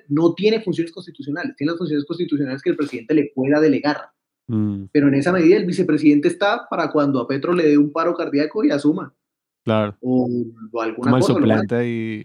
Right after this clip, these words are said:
Speaker 2: Bueno, en Estados
Speaker 1: Pero
Speaker 2: Unidos también más o menos, aunque
Speaker 1: pero
Speaker 2: bueno,
Speaker 1: sí
Speaker 2: está
Speaker 1: hay
Speaker 2: en la
Speaker 1: una
Speaker 2: Cámara.
Speaker 1: representación política. O sea, ver a Francia Márquez montada allá,
Speaker 2: Mm.
Speaker 1: pues, ¿qué pensarán las, estas personas que históricamente fueron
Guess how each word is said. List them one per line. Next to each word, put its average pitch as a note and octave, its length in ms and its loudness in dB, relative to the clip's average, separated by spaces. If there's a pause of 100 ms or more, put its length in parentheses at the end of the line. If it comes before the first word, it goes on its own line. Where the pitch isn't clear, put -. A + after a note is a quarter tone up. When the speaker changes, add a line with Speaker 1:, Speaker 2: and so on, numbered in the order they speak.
(140)
Speaker 2:
Bueno, C#3 240 2
en A#2+ 60 2
Estados G#2 220 6
Speaker 1:
Pero C#3 80 8
Speaker 2:
Unidos C3+ 180 2
también A2+ 300 0
más B2 120 -6
o C#3 40 -6
menos, A#2+ 460 -10 (440)
aunque A2+ 140 2
Speaker 1:
pero A2+ 80 8
Speaker 2:
bueno, B2 120 6
Speaker 1:
sí - 60 4
Speaker 2:
está D#3+ 80 4
Speaker 1:
hay D#3 60 2
Speaker 2:
en E3+ 80 6
la F#3 80 6
Speaker 1:
una F#3+ 120 4
Speaker 2:
Cámara. F#3 100 2 (100)
Speaker 1:
representación C#3+ 640 0
política. G3 520 -2
O A2+ 60 -6
sea, A#2+ 320 -8
ver C3 200 -2
a D3+ 100 -2
Francia E3 360 -2
Márquez D#3+ 400 -2
montada B2+ 460 -4
allá, D3 320 0
Speaker 2:
Mm. G2 120 -4
Speaker 1:
pues, - 180 -8
¿qué B2 180 -8 (100)
pensarán C#3 520 -2
las, C3 160 -6
estas C3 240 -16
personas A#2+ 320 -8
que D3+ 80 0
históricamente A#2+ 720 -6
fueron C3 440 -2